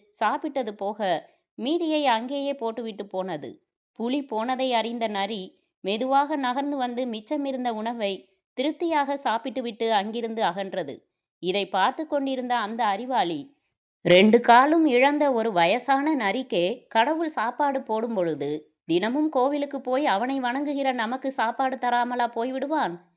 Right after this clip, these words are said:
அதுவும் நமக்கு கடவுள் பக்தி அதிகம்" என்று எண்ணினான்.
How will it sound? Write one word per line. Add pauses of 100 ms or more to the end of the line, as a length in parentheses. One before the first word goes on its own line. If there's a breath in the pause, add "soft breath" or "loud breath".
(100)
அதுவும்
நமக்கு
கடவுள்
பக்தி
அதிகம்" (160)
என்று
எண்ணினான்.